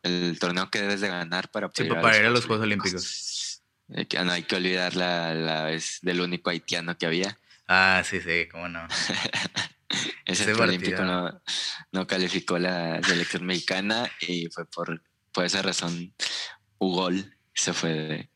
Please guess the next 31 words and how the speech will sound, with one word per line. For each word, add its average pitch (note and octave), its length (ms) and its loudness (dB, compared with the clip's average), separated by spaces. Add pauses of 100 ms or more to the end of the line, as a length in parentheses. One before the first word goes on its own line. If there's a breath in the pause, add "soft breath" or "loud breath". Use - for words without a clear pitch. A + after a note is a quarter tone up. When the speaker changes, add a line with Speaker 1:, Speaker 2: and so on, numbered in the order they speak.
Speaker 2:
Se E2+ 100 0
Speaker 1:
del D#2+ 100 2
Speaker 2:
fue F2+ 120 0
Speaker 1:
tri. F2+ 160 -2
Speaker 2:
del, F#2 100 -18
del F2+ 220 -8
tri. E2+ 340 -6 (2000 loud breath)
Hugo G2+ 200 -2
Sánchez, G2+ 560 0 (200)
con F#2+ 140 -4 (580)
un G#2+ 100 -2
gran G#2 240 2
personaje. G2 680 -2 (640)
Fu-, - 160 -4
fuera A#2 260 4
del A2+ 180 6
campo, A2 560 0 (400)
o - 60 -18
sea, G#2+ 220 4
de-, G#2 200 2
dentro C#3 300 0
del D#3+ 100 0
campo C3 300 0
ya A#2 140 4
lo A#2+ 80 0
sabemos, F#2+ 280 -6
pero F2+ 160 -10
fuera G2 140 0
del G#2+ 100 -6
campo F#2+ 280 -10
también. F2 440 -10